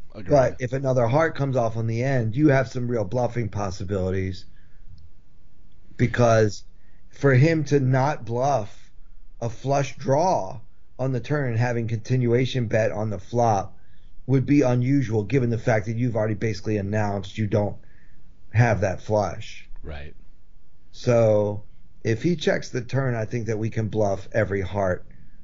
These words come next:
Speaker 2: on the end. Does that make sense?
Speaker 1: Yeah, uh, a hundred percent. And the nice thing is, is that we're not even really, you know, w-, we're on the bubbles, but we're not putting our tournament life at risk by doing so. You know, when he checks back, there's twenty-six K in the middle. I can bet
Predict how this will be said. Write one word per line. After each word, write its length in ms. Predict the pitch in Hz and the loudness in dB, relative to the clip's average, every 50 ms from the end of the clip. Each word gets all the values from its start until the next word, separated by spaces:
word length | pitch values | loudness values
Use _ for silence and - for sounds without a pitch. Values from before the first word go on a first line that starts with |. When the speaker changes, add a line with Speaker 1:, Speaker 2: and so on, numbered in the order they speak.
| - - - - - | -10 -10 -10 -6 0
Speaker 2:
on 180 | 113 117 113 113 | 2 2 4 4
the 140 | 110 104 101 | 2 2 2
end. 240 | 113 107 95 85 82 | 2 0 0 -2 -4
Does 160 | 92 87 82 | -4 -4 0
that 180 | 113 110 110 117 | 0 0 0 2
make 160 | 131 123 - | 0 0 0
sense? 440 | - 131 127 127 131 131 135 - - | 2 2 4 4 2 0 -2 -6 -6
Speaker 1:
Yeah, 240 | - 104 90 82 80 - - - | -6 -4 -4 -4 -6 -6 -8 -8
uh, 220 | - 101 107 - - - | -8 -8 -8 -8 -8 -8
a 60 | 110 104 | -8 -8
hundred 260 | 98 101 92 85 76 | -6 -6 -8 -8 -10
percent. 380 | 85 - - 80 76 71 - - - - - - - - | -10 -10 -10 -10 -10 -10 -10 -10 -10 -10 -10 -8 -4 -2
And 140 | 175 165 170 | 0 0 2
the 40 | |
nice 220 | 165 180 208 214 - | 2 0 0 0 0
thing 180 | 202 165 135 | 0 0 0
is, 180 | 143 156 139 123 | 0 -2 -2 -2
is 120 | 123 104 | -4 -4
that 100 | 107 123 | -4 -6
we're 120 | 117 120 120 | -6 -6 -6
not 240 | 117 117 117 123 139 | -6 -6 -4 -4 -4
even 280 | 139 127 131 117 110 | -4 -2 -4 -4 -4
really, 600 | 104 104 110 110 107 107 104 101 98 101 98 - - - - - - - - - - - - | -4 -4 -4 -2 -2 -2 -4 -4 -4 -6 -6 -8 -10 -10 -12 -10 -10 -10 -10 -10 -10 -10 -6
you 80 | - 131 | -4 -4
know, 80 | 110 98 | -4 -4
w-, 220 | 92 107 113 - - - | -4 -6 -8 -10 -10 -8
we're 160 | 135 139 135 | -6 -4 -2
on 140 | 135 147 135 | -2 0 -2
the 60 | 117 | -4
bubbles, 640 | 95 87 110 110 104 95 98 92 92 92 - - - - - | -4 -4 -4 -4 -4 -4 -6 -6 -6 -6 -8 -8 -8 -6 -6
but 100 | 120 120 | -4 -2
we're 120 | 123 127 | -2 0
not 260 | 131 139 143 127 - - - - - - - - - | 0 0 -2 -4 -6 -8 -8 -8 -8 -8 -8 -8 -6
putting 220 | - 139 131 113 | -4 -4 -2 -2
our 100 | 95 90 | -2 -4
tournament 340 | - - 117 101 98 90 - | -4 -6 -6 -6 -6 -6 -4
life 260 | 98 104 107 101 - | -2 -2 -2 -2 -4
at 100 | 95 85 | -4 -4
risk 280 | 87 87 82 - - - | -4 -4 -4 -4 -4 -4
by 100 | 90 82 | -6 -6
doing 360 | 78 92 95 90 87 87 82 | -6 -6 -4 -4 -4 -4 -6
so. 340 | - - 82 71 67 76 82 87 | -6 -6 -6 -6 -6 -6 -6 -6
You 100 | 95 95 | -4 -4
know, 100 | 90 95 | -2 -2
when 80 | 101 | -2
he 60 | 120 120 | -2 -2
checks 240 | - 123 113 - - | -2 -2 -4 -4 -4
back, 440 | - 95 95 92 90 - - - - - - - - - - - - - - - - - - - - | -4 -4 -4 -2 -4 -4 -4 -6 -6 -6 -6 -8 -8 -10 -10 -10 -10 -10 -10 -10 -10 -10 -10 -8 -8
there's 160 | 104 98 - | -6 -6 -4
twenty-six 460 | - 113 107 101 98 - 101 98 - - | -4 -4 -2 -2 -4 -4 -4 -6 -6 -4
K 200 | - 104 95 92 | -4 -4 -4 -2
in 100 | 90 90 | -4 -4
the 60 | 90 | -4
middle. 360 | 90 90 87 87 87 87 87 - | -4 -4 -2 -2 -2 -2 -4 -4
I 100 | - 95 | -2 -2
can 120 | - - 92 | 0 0 0
bet 280 | 87 92 90 92 - | 0 0 -2 -2 -2